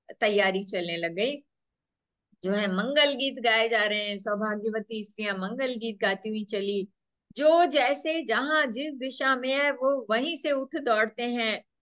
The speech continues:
भाई एक दूसरे पूछते हैं, "तुमने खबर सुनी? रघुनाथ जी को देखा है?" तो ऐसे जो है अयोध्या में आनंद छा गया है।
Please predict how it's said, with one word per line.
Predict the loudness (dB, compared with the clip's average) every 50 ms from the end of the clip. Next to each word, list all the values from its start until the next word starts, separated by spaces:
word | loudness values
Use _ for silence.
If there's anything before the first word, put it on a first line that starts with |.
| _ _ _ _ _ _ _ _ -8
भाई | -4 0 2 2 2 0 -2 -4 -6 -12 _ _ 0
एक | 0 0 0
दूसरे | -2 -4 -4 -2 -2 -2
पूछते | -2 -2 -6 -8 -6 -6 -6
हैं, | -6 -6
"तुमने | -6 -6 -4 -4 -4 -4
खबर | -2 -4 0 0 0 0
सुनी? | -2 -4 -4 -4 -2 0 0 0 -2 -4 -8 _ _ _ -2
रघुनाथ | -2 0 0 2 0 0 0
जी | 0 -2 -4
को | -2 -2 0
देखा | 2 2 0 0 -2 0 2
है?" | 4 4 2 2 -2
तो | -4 _ _ _ _ -20 -20 -10 -4
ऐसे | -2 -2 -2 -2 -4 -6 -8 -6 -4
जो | -4 -4
है | -2 0 0 2 2 0 -2 -4 -4 -4
अयोध्या | -2 -2 -2 -2 -2 -4 -2 -2
में | -2 -2 -2
आनंद | -2 -2 -2 -2 -2 -4 -4 -4 -6 -8 -8
छा | -4 -2 -2 -2
गया | 0 0 0 0
है। | 0 0 2 2 2 2 0 -4